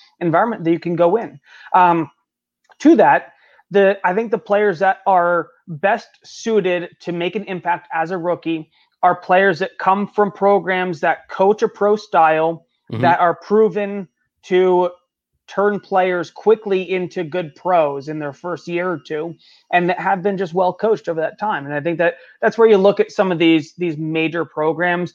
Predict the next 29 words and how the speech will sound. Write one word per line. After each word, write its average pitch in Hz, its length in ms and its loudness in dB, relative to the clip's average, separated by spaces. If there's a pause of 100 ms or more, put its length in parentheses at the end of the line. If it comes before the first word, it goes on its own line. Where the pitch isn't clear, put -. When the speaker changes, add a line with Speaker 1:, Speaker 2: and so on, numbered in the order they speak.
(140)
Speaker 2:
Mm-hmm. 117 200 -4
Speaker 1:
uh, 160 280 4
from 165 360 0
coaches 180 480 -2
that 170 120 0
have 160 100 -4
also 160 240 -4
played 165 580 -6 (320)
or 160 380 0 (180)
that - 220 -4
have 165 320 0 (120)
played 190 320 2
or, 233 200 2
and 196 180 -2
or 180 100 2
coached - 520 -4
in 170 160 -2
the 156 100 -2
N 147 100 -4
F - 160 -14
L. 139 320 -4 (240)
Speaker 2:
Yeah. 110 160 -4 (140)
Speaker 1:
And 175 300 -2 (180)
they're 220 260 2
able 208 220 6
to 196 60 0
prepare 170 400 -2
these 131 180 -14
guys. - 440 -20